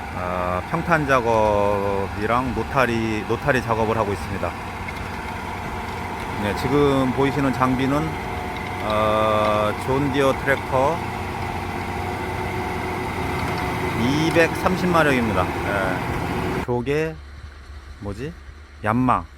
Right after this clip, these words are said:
얀마 백, 백이십인가? 그 정도 되는 것 같아요. 그리고 구보다.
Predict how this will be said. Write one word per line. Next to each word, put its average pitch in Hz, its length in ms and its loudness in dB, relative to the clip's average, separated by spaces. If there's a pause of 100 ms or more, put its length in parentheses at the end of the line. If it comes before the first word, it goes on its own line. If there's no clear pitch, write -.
(600)
얀마 127 540 2 (640)
백, 113 180 -4 (380)
백이십인가? 117 760 -4 (180)
그 - 80 -18
정도 113 240 -2
되는 107 220 -2
것 104 80 0
같아요. 98 440 -2 (2250)
그리고 113 600 0 (2750)
구보다. 117 440 2